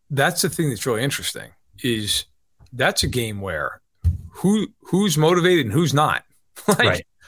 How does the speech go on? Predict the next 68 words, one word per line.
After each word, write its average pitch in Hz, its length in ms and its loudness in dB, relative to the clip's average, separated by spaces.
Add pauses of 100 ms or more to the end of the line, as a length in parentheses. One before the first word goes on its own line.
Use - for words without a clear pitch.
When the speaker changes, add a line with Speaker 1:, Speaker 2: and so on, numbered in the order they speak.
(100)
Speaker 2:
Yeah. 95 220 0
Speaker 1:
are, 170 140 4
are 170 140 4
the 151 100 4
Raiders 170 420 4 (220)
playing 226 240 4
for 240 80 4
anything 269 220 4
at 269 80 0
that 277 160 2
point? 294 260 0 (380)
Speaker 2:
Yeah. 95 200 -6 (240)
Speaker 1:
Who 208 120 6
knows? 262 200 2
Maybe 185 180 4
the 247 120 4
Raiders 190 280 4
are 160 40 0
playing 185 240 2
for 156 80 0
their 147 100 4
lives. 127 680 0 (460)
Like, 185 180 4
maybe, 214 340 2
like, 165 120 0
couldn't 302 180 4
you 269 100 4
see 208 220 2
that 196 240 2
being 175 180 2
that? 147 140 2 (160)
'Cause, 190 120 4
you 226 60 2
know, 185 240 4
week 185 200 2
eighteen, 156 280 2
they 139 80 2
don't 143 200 2
announce 131 340 0
the, 117 240 -2
the 117 160 -2
schedule 117 340 0
beforehand. 117 600 0
Like, 143 200 2
I 208 80 4
mean, 175 140 6
you 185 60 6
know 185 100 6
who's 151 140 2
playing 143 260 2
who, 139 120 4
but 123 80 -2
they 143 60 2
don't 135 120 4
announce, 123 200 2
like, 113 100 -4
the 104 60 -4
times. 120 460 2 (260)
Speaker 2:
Right. 101 360 2 (460)
Speaker 1:
Couldn't 254 200 2
you 254 80 4
see 208 120 2
that 190 160 4
being 180 140 2
the 143 60 2
Sunday 143 240 2
night 131 200 2
game 147 300 0